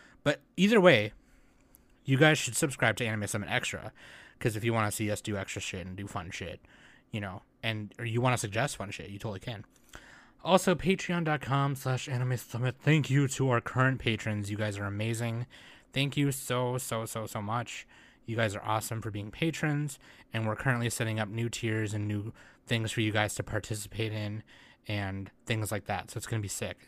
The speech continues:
It's gonna be dope, and it's gonna be awesome. So become a patron today. You are, that your stuff, your money's gonna go towards, you know, all kinds of stuff. It's gonna help us be able to do more Anime Summit stuff, um, new equipment for,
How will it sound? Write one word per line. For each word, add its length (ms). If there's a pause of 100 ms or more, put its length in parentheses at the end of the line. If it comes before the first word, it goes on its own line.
(100)
It's 140
gonna 160
be 220
dope, 280 (640)
and 380
it's 140
gonna 120
be 100
awesome. 340
So 100
become 300
a 20
patron 360
today. 420 (520)
You 440
are, 100
that 140
your 240
stuff, 320
your 100
money's 300
gonna 160
go 160
towards, 580 (960)
you 160
know, 380
all 160
kinds 300
of 80
stuff. 360
It's 140
gonna 160
help 260
us 120
be 100
able 160
to 60
do 420
more 300
Anime 340
Summit 320
stuff, 460 (520)
um, 380
new 200
equipment 380
for, 440